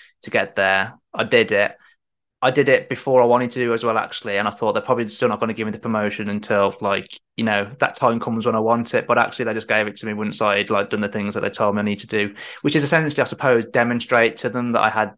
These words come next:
the skills and capabilities to be a senior manager, what it is that they're looking for. But the thing is, if you don't even ask that question, like, what, what, what does someone who's a senior manager need to be able to do, what skills they need to have,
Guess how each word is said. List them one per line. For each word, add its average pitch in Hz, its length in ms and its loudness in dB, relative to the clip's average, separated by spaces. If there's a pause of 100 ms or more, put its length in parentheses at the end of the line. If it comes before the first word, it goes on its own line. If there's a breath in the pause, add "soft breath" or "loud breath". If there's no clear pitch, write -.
the 113 80 -8
skills 107 320 -4
and 110 80 -4
capabilities 110 920 -2
to - 140 -8
be 117 160 2
a 117 60 4
senior 120 300 2
manager, 113 320 0
what 113 160 2
it 110 80 0
is 107 80 -2
that 107 100 -10
they're 107 140 0
looking 107 260 -4
for. 110 300 -4 (360 loud breath)
But 131 60 0
the 131 60 6
thing 160 180 2
is, 147 100 2
if 135 80 -8
you 139 60 2
don't 147 140 6
even 131 160 0
ask 123 140 0
that - 100 -2
question, 120 340 -2
like, 107 140 -2
what, 110 340 -2
what, - 240 -2 (420)
what 147 180 0
does 147 160 0
someone 143 180 0
who's 123 380 -2
a 123 40 -4
senior 123 240 -2
manager 120 220 0
need 117 220 0
to - 80 -10
be 120 80 0
able 113 140 4
to - 100 -12
do, 117 160 0
what 113 140 -2
skills 120 320 -2
they 117 60 -6
need 110 160 -6
to - 60 -12
have, 101 280 -6